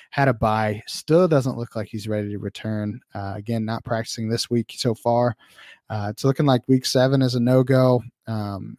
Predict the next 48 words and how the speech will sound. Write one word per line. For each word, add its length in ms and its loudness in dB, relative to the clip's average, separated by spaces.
and, 300 -8
and 180 -6
that 240 -2
is 100 -4
a 80 -6
shame. 380 -6
This 160 -4
could 160 -4
be 100 -2
something 380 -4
that 180 -8
even 380 -6
lingers 360 0
on 220 0
into 160 0
week 260 0
eight 240 -2
and 160 -4
nine, 540 -6
which 240 -6
is, 240 -2
uh, 160 -2
I 100 2
think 260 2
you've 140 2
been, 260 6
I've 220 2
been 120 6
impressed 500 2
for 120 0
the 60 4
most 240 2
part 220 0
with 180 -6
Williams 380 -2
being 220 -4
the 100 -6
de 100 -8
facto 420 -6
wide 220 -2
receiver 320 -8
one. 480 -6
I 60 -8
still 280 -6
think 220 -6
he's, 280 -10
uh, 340 -8
I 60 -4